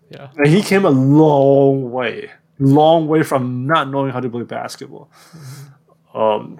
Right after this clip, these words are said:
Speaker 2: 但是我还没有找到其他笨笨，然后后来，后来变聪明的，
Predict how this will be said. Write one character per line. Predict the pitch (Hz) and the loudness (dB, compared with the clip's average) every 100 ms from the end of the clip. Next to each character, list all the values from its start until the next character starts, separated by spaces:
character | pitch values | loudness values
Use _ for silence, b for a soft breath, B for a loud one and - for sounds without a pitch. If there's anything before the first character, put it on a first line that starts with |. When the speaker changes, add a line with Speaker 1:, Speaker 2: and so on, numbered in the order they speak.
| - | -4
Speaker 2:
但 | 180 | -4
是 | 165 | -2
我 | 143 110 | -4 -2
还 | 117 | -2
没 | 135 | -2
有 | 156 | -2
找 | 120 | 0
到 | 117 | 0
其 | 127 123 | -2 -4
他 | 127 | -4
笨 | 139 123 | -4 -6
笨， | 123 113 | -6 -6
然 | 104 | -8
后 | 104 113 | -12 -10
后 | 113 | -10
来， | - 101 147 135 | -12 -18 -20 _
后 | - | -14
来 | 120 | -10
变 | 113 120 | -8 -8
聪 | 107 107 | -8 -14
明 | 101 58 | -16 -18
的， | - - | -20 -20